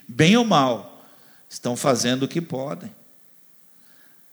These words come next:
Mas nós não podemos ficar esperando a atitude dos outros, nós temos que ter as nossas atitudes.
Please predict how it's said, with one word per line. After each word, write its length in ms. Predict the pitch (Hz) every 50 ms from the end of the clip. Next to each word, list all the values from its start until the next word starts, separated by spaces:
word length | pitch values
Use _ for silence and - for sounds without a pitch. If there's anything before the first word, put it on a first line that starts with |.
| _ _ _ _ _ _ _ -
Mas 200 | 120 131 131 -
nós 240 | 160 156 165 165
não 80 | 180 202
podemos 760 | 202 - 226 190 143 123 135 143 175 196 190 165 131 - -
ficar 520 | - - 135 - - 131 131 139 151 160 156
esperando 500 | - - - 175 156 143 147 151 156 165
a 20 |
atitude 500 | 165 - 185 170 - 151 156 160 156 147
dos 260 | 147 190 202 170 -
outros, 380 | 135 139 156 180 190 175 143 131
nós 220 | 139 135 123 123
temos 180 | 143 151 160 151
que 100 | - 165
ter 220 | 151 - 170 190
as 160 | 208 196 160
nossas 320 | - 143 151 175 190 185 190
atitudes. 880 | 196 202 - - 160 - - 147 151 180 - - - - - - -